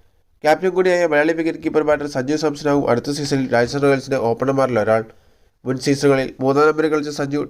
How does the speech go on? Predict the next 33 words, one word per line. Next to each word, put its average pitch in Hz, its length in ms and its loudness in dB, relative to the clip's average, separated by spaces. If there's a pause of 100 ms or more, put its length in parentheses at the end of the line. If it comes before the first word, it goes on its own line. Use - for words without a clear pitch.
ടീമിന്റെ 139 260 0
സ്ഥിരം 147 380 0
ഓപ്പണറാകുന്ന 143 400 0
ആദ്യ 127 280 0
സീസണാകും 131 560 0
രണ്ടായിരത്തി 120 320 0
ഇരുപത്തഞ്ച്. 110 500 -4 (540)
രണ്ടായിരത്തി 170 280 2
ഇരുപത്തിനാല് 180 340 0
സീസണിൽ 170 320 -6
ഐ 131 140 2
പി 131 60 -10
എല്ലിൽ 151 160 2
അഞ്ഞൂറ്റി 143 360 -2
മുപ്പത്തിനാല് 147 360 0
റൺസാണ് 139 460 -2
സഞ്ജുവിന്റെ 127 360 -2
സമ്പാദ്യം. 113 500 -2 (520)
വരും 127 160 4
സീസണിൽ 135 320 -2
ഇതിനു 135 340 2
വലുത് 147 260 2
പ്രകടനമാണ് 143 560 0 (100)
രാജസ്ഥാൻ 139 280 -2
റോയൽസ് 151 300 -2 (100)
ഈ 139 100 2
താരത്തിൽ 139 340 0
നിന്ന് 135 140 -4
പ്രതീക്ഷിക്കുന്നത്. 113 720 -4 (320)
ഇന്ത്യൻ 175 200 -2
ക്രിക്കറ്റിലെ 185 360 0
പുതിയ 165 320 0
സെൻസേഷനായ 156 600 0